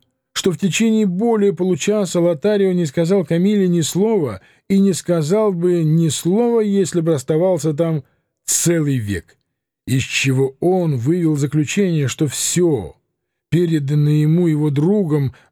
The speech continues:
об ответах Камилы, было лишь вымыслом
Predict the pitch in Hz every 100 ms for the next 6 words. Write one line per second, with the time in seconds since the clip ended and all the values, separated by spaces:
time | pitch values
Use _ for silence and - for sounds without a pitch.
0 | - 170 165 151 - 185 151 156 - 147
1 | 175 254 247 220 - - 120 214 226 185
2 | 190 165 123 170 180 165 - 151